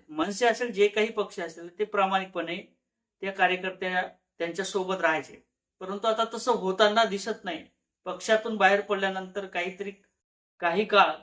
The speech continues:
हे सुखाचे असतात, त्यानंतर आपल्या पदरात नेहमीच दुःख मिळते. हे कुठेतरी सिद्ध झालेले आहे.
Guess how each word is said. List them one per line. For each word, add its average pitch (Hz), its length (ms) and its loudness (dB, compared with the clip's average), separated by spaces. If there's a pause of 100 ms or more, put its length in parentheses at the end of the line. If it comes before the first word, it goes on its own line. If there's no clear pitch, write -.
(260)
हे 202 80 -2
सुखाचे 202 460 0
असतात, 190 300 -2 (560)
त्यानंतर 190 380 0
आपल्या 208 300 4
पदरात 196 360 2 (420)
नेहमीच 202 500 -2
दुःख 196 220 0
मिळते. 180 340 -4 (960)
हे 175 40 -8
कुठेतरी 214 440 0
सिद्ध 240 320 4
झालेले 147 360 2
आहे. - 100 -20